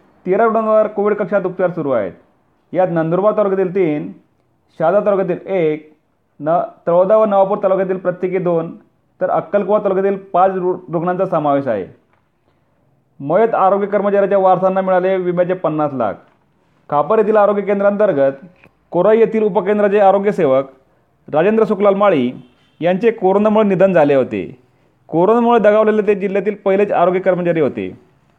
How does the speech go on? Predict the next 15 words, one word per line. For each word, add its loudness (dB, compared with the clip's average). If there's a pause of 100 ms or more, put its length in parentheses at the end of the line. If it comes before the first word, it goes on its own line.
(160)
त्यांच्या 0
वारसांना 2 (560)
विमा 2
योजनेचा 4
लाभ 4
मिळाला 4
असून -2 (320)
पन्नास 0
लाख 0
रुपये 0
खात्यावर 2
जमा 2
करण्यात 0
आले 2
आहेत. 2